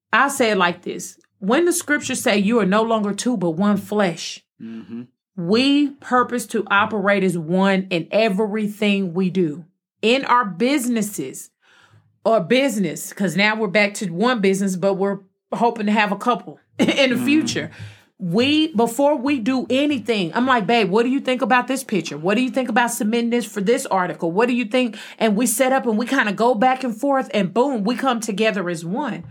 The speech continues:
Speaker 1: So, are the roles that you're playing in your marriage allowing you to come together as one? Or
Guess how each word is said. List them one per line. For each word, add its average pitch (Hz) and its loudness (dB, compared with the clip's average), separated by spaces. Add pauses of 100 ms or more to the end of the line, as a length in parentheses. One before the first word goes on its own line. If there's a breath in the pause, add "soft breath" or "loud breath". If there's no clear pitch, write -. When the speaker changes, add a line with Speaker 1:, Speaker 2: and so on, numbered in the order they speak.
(300 loud breath)
Speaker 1:
So, 302 0 (320 soft breath)
are 254 4
the 349 2
roles 285 2
that 254 0
you're 240 -2
playing 269 -2
in 240 -4
your 214 2
marriage 240 0
allowing 220 2
you 233 0
to 214 -2
come 220 -4
together 180 0
as 160 -4
one? 196 0 (800 soft breath)
Or 247 4